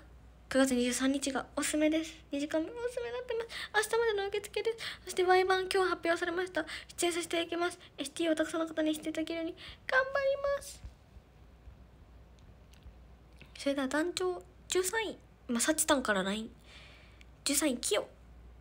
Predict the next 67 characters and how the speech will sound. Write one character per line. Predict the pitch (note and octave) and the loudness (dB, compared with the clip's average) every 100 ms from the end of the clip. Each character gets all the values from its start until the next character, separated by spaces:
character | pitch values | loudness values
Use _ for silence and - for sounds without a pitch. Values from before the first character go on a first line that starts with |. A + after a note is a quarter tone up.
| - - - | -20 -20 -6
あ | D#4+ | -4
り | |
が | F#4 | -4
と | A4+ - | -6 -8
う。 | - - - - - - - - - | -14 -20 -20 -20 -20 -20 -20 -20 -8
十 | - A#3+ | -2 0
二 | A#3+ A3+ E3 | 0 0 -4
位。 | - - - - - - - | -12 -20 -20 -20 -20 -20 -8
え、 | C#4+ D4+ | -4 -4
か | - | 0
わ | C4+ | 0
い | |
そ | C4 | 2
う。 | - - - - - | -4 -8 -20 -20 -6
水 | A3+ A#3+ C4+ | 2 4 8
出 | D4 | 6
し | D4 | 6
て | B3 | 4
る | A3 | 4
の | G3+ | 2
に | F#3 - | 0 0
お | F#3 | 2
湯 | A3+ | 2
が | A3+ | 2
出 | A#3 | 0
る。 | A3 - - - - | -2 -6 -12 -20 -16
か | - C#4+ | -6 -4
わ | |
い | D4 | -4
そ | - | -6
う。 | - - - - - | -10 -20 -20 -14 -6
あ | |
り | D#4 | 0
が | - | 0
と | - | 0
う。 | - - - - - - | -6 -12 -14 -14 -18 -6
十 | B3+ | -2
一 | B3+ - | -2 -2
位、 | A#3 | -4
ス | |
テ | - | 0
ラ。 | D#4+ - | -2 -2
あ | - | -6
り | F4+ | -6
が | - | -6
と | - | -10
う。 | - - - | -12 -14 -8
十 | - A#3+ | -2 -2
位、 | G3+ - - - - - | -2 -6 -20 -20 -20 -12
ト | - E4 | 0 2
ウ | |
モ。 | C#4+ - - | 2 0 -4
あ | |
り | E4 | -2
が | A4 | -2
と | - - | -6 -10
う。 | - - - - - | -10 -20 -20 -20 -10
九 | - A#3+ | -4 -2
位、 | G#3 F#3 - - - - - - - - - - - | -2 -8 -16 -20 -20 -20 -20 -20 -20 -20 -20 -20 -8
キ | E4 | -4
エ | E4+ | -2
ル。 | - - - | -4 -8 -8
あ | C#4 | -4
り | D#4+ | -4
が | G#3+ | -6
と | |
う。 | - | -8